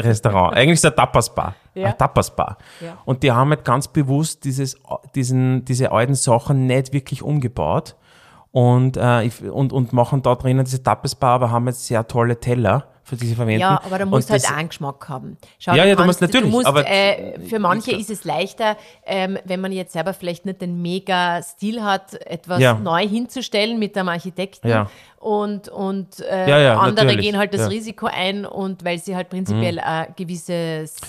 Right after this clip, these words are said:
Speaker 2: äh,
Speaker 1: Also,
Speaker 2: Auge für Design
Speaker 1: ja,
Speaker 2: haben.
Speaker 1: ja. Also zum Beispiel, ich find alles wurscht. Ja, also
Speaker 2: Ja.
Speaker 1: das ist einer der, das ist eine extrem tolle Ästhetik, ja, alles,
Speaker 2: Ja.
Speaker 1: was sie machen. Das ist, das ist wirklich toll, das, das gefällt mir. Aber ist halt auch wiederum sehr subjektiv.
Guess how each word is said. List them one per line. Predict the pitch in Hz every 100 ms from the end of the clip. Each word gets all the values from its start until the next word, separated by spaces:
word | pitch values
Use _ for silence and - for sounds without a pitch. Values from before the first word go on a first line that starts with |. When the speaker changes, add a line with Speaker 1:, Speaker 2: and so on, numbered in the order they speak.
| 123
Speaker 2:
äh, | -
Speaker 1:
Also, | 117 127 127 -
Speaker 2:
Auge | 143 175 180
für | - 165
Design | 160 110 107
Speaker 1:
ja, | 147
Speaker 2:
haben. | 147 139 -
Speaker 1:
ja. | 110 95 -
Also | 120 123
zum | -
Beispiel, | 123 117 -
ich | 120
find | - 117 -
alles | 110 113 113
wurscht. | 120 101 - - _ _
Ja, | 98 104 120 -
also | - 160
Speaker 2:
Ja. | 151
Speaker 1:
das | 110 110
ist | 107
einer | 101 110
der, | 110 104 104 120 - -
das | 110
ist | 110
eine | -
extrem | - 113 - 107 113 113
tolle | 107 101
Ästhetik, | 101 107 92 - - _
ja, | 95 95
alles, | - 85 165
Speaker 2:
Ja. | 156 151
Speaker 1:
was | - 101
sie | 107
machen. | 98 92 - 90
Das | 98
ist, | 104 - -
das | 104
ist | 107 117
wirklich | 117 113 - -
toll, | - 98 120
das, | 123 - -
das | 104
gefällt | - 101 95
mir. | 90 - -
Aber | 104
ist | 101
halt | 101
auch | 76
wiederum | 92 90 90
sehr | - 90
subjektiv. | - - 82 - -